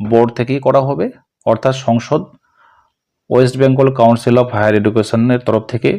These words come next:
প্রশ্নপত্র করা হবে। কোনো রকম স্কুল তোমাদের পুরা প্রশ্ন তৈরি করবে না, এটা তোমরা মাথায় রাখবে। তো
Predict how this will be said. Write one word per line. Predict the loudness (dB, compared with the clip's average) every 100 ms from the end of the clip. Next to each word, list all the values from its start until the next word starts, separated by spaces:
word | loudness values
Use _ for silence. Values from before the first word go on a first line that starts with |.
| -4
প্রশ্নপত্র | -6 -2 -2 0 0
করা | 2 2
হবে। | 2 2 -2 -4 _ _ _ _ _ -2
কোনো | 2
রকম | 2 2 0 -2
স্কুল | -8 -4 -4
তোমাদের | 0 0 4 4 2
পুরা | 0 2 4 2
প্রশ্ন | 0 -4 -2 -2
তৈরি | 0 0 0
করবে | 0 0 2
না, | 0 -2 _ _
এটা | -4 -2
তোমরা | 0 0
মাথায় | 0 0 -2 -2
রাখবে। | -4 -6 -6 _ _ _ _ _ _ _ _ _
তো | 0